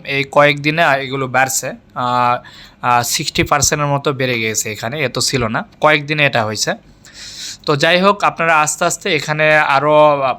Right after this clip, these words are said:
প্রোগ্রামার হবে ইনশাল্লাহ। এটা এক থেকে দেড় মাসের মধ্যে এক হাজার প্লাস প্রোগ্রামার আমাদের আসবে ইনশাল্লাহ। তো এটা হচ্ছে মূল, আমরা এটা দেখতে পাই। আমি এটা ইন্টারফেস দেখাচ্ছি। আর একটা রয়েছে ইন্টারফেস এটা, এখানে আমরা, আহ, প্রত্যেকেই দেখতে পাই এবং এগুলো আসার পরে আমরা অ্যাপ্রুভ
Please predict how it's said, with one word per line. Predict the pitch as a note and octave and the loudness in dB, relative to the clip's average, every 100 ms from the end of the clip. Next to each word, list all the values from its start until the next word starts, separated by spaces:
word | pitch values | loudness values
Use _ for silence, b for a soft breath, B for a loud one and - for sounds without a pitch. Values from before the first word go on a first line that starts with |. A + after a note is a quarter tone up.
| - | -4
প্রোগ্রামার | D#3+ D3+ D#3+ D3 | -4 0 2 2
হবে | C#3+ C3+ | 0 -2
ইনশাল্লাহ। | C3 A#2+ B2+ D#3+ | -2 -4 -4 -2
এটা | F3+ D#3 | 0 0
এক | - D3+ D3+ - | 0 0 -2 -4
থেকে | D#3+ E3 | -2 -2
দেড় | C#3+ C#3+ | 0 0
মাসের | C#3+ C#3 C#3+ | 0 -2 -4
মধ্যে | C#3 C3+ C#3+ | -4 -4 0
এক | A#2+ B2+ C#3+ | 2 2 0
হাজার | C#3 C3+ | -2 -2
প্লাস | - C#3 C3+ | 0 0 0
প্রোগ্রামার | - B2+ A#2+ B2+ B2 | -4 -6 -4 -2 -2
আমাদের | B2 A#2+ A#2 | -2 -2 0
আসবে | A#2 A#2 A2+ D3+ | 0 0 -4 -6
ইনশাল্লাহ। | B2 - A2+ A#2 F3 - _ _ _ _ _ _ - B B B B B - | -6 -4 -4 -2 -4 -6 _ _ _ _ _ _ -20 B B B B B 0
তো | D#3+ D#3 F#3 | 4 4 2
এটা | F#3 G3 | 2 2
হচ্ছে | G3 - G3 | 2 2 0
মূল, | D#3+ F3 | 2 2
আমরা | E3 D#3 D3+ | 4 4 2
এটা | D3+ D3 | 2 2
দেখতে | C#3 C#3+ - | 0 -2 -4
পাই। | B2+ F#3+ | -2 0
আমি | D#3+ C#3+ | 0 -2
এটা | C#3 | -2
ইন্টারফেস | C3+ C3 C#3 - B2 | -4 -2 -4 -2 -6
দেখাচ্ছি। | A#2+ A#2+ B2 - | -4 -4 -2 2
আর | E3+ D#3 | 2 2
একটা | D#3 E3+ | 0 0
রয়েছে | E3+ E3 F3 | 0 0 -2
ইন্টারফেস | E3 F#3+ D#3+ F#3 E3+ | -6 -10 -6 -6 -4
এটা, | D3 C3+ A#2 C3 | -4 -2 -2 -4
এখানে | C3+ D#3 E3 | -6 -2 0
আমরা, | D#3+ D#3+ | 2 0
আহ, | D3+ C3+ C3 | 2 2 2
প্রত্যেকেই | D3+ C#3+ - D#3 E3 | 0 -4 -4 0 0
দেখতে | C#3+ C#3+ - D3+ | 0 -2 -2 0
পাই | F3+ | 2
এবং | D#3 C#3 | 2 0
এগুলো | C3 C#3 C3 | -4 0 2
আসার | B2 C#3+ C#3 | 2 2 0
পরে | D3 C#3+ | 2 2
আমরা | C#3 | 4
অ্যাপ্রুভ | B2+ B2 D3+ | 2 0 -4